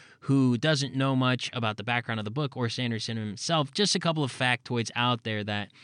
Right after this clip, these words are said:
I, I researched here. Uh, the first thing that I came across is that Sanderson actually decided to work on Mistborn while trying to get his first book, Elantris,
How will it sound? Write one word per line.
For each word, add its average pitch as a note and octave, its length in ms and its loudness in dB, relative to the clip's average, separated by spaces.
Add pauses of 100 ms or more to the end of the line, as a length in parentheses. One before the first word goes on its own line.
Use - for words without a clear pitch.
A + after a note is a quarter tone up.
(160)
I, A#2+ 320 2
I A#2 100 0
researched A#2 720 0
here. G#2+ 320 -8 (480)
Uh, C3 120 4
the C#3 80 2
first C4 300 4
thing F3+ 320 0
that C#3 100 2
I C3 60 2
came B2+ 180 -4
across - 300 -8
is G#2+ 80 -8
that A2 180 -6
Sanderson G3+ 540 0
actually D#3+ 380 0
decided C3 400 0
to A#2+ 80 -10
work A#2+ 200 -2
on A2 260 -2
Mistborn A2 720 -4
while A2 280 0
trying A2 500 -4
to A2 140 -10
get G#2+ 540 -2
his - 240 -4
first C3 480 -2
book, A#2+ 340 0
Elantris, G#2+ 640 -2